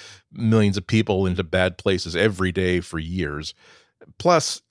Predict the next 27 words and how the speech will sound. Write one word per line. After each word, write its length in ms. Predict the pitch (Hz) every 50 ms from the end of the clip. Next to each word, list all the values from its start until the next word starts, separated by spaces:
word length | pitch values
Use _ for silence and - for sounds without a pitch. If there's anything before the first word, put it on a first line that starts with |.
| - -
it's 140 | - -
pretty 360 | - _ _ - - 175 165 139
easy 300 | 127 123 113 104 - 95
to 80 | 90
patch 340 | - - 90 87 90 - -
around, 460 | 98 92 92 90 92 95 92 92 92
and 100 | 85 85
it's 140 | 90 - -
not 120 | 147 127
like 200 | 123 120 110 -
this 120 | - 98 -
kind 240 | - - 101 92 92
of 60 | 90
mischief 400 | 95 95 - - - 92 87 -
enabler 520 | 90 87 90 87 87 90 90 85 87 -
hasn't 360 | - 92 90 85 90 87 82
been 140 | 80 80 82
seen 280 | - - 92 82 82 76
before. 520 | - - - - 113 90 73 64 - - _ _ _ _ _ _ _ _ _ _ _ _ _ _ - - - - - - -
And 220 | - 202 220 190 127
Google 300 | 143 156 147 139 123 113
also 640 | 95 107 120 - - 123 110 104 101 98 95 - -
wants 240 | 104 104 101 95 - -
to 80 | 92
remind 240 | 92 113 160 175 113
everybody 380 | 107 107 101 92 95 92 98 95
that 220 | 90 92 95